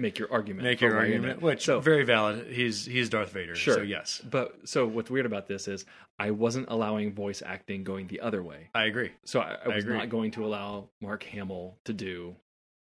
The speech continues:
Speaker 1: pick
Speaker 2: Right,
Speaker 1: up
Speaker 2: the
Speaker 1: Batman.
Speaker 2: Joker
Speaker 1: Yeah.
Speaker 2: or, right.
Speaker 1: Okay. So I went James Earl Jones, number two, Hunt for Red October.
Speaker 2: You went, okay. So when I had James Earl Jones on my list, I had Field of Dreams.
Speaker 1: Okay.
Speaker 2: And so I was, but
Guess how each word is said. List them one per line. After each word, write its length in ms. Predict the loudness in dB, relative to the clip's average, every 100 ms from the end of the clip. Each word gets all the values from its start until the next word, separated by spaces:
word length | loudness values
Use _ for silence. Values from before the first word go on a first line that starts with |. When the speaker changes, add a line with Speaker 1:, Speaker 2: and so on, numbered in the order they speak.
| _ -20 -4
Speaker 1:
pick 120 | 0
Speaker 2:
Right, 100 | 2
Speaker 1:
up 180 | 0 -2
Speaker 2:
the 80 | 2
Speaker 1:
Batman. 300 | 4 4 2
Speaker 2:
Joker 300 | 2 0 2
Speaker 1:
Yeah. 80 | 2
Speaker 2:
or, 180 | 0 -4
right. 160 | -2 -2
Speaker 1:
Okay. 80 | -4 -14 -20 -14
So 260 | 2 2 4
I 20 | 0
went 180 | 2 2
James 200 | 0 2
Earl 120 | 2
Jones, 340 | 2 2 0
number 180 | 0 0
two, 340 | 0 -2 -4 -10 _
Hunt 180 | -8 -6
for 80 | -4
Red 120 | -6
October. 420 | -8 -10 -12 -16 _ _ -8
Speaker 2:
You 140 | -4
went, 180 | -4 -6 _ _ -10
okay. 360 | 0 2 2
So 220 | 0 -4 -2
when 100 | 0
I 80 | 0
had 340 | 0 -2 -6 -10
James 300 | -2 -2 -2
Earl 80 | -4
Jones 240 | -4 -6
on 60 | -4
my 120 | -4
list, 280 | -6 -8 -10
I 40 | -10
had 140 | -10
Field 240 | -8 -10
of 60 | -10
Dreams. 360 | -12 -12 -14 -6
Speaker 1:
Okay. 280 | -2 0 -2 -4
Speaker 2:
And 140 | -10 -6
so 180 | -4
I 240 | -2 -2 -2
was, 200 | -4 -8
but 260 | -4 -4 -4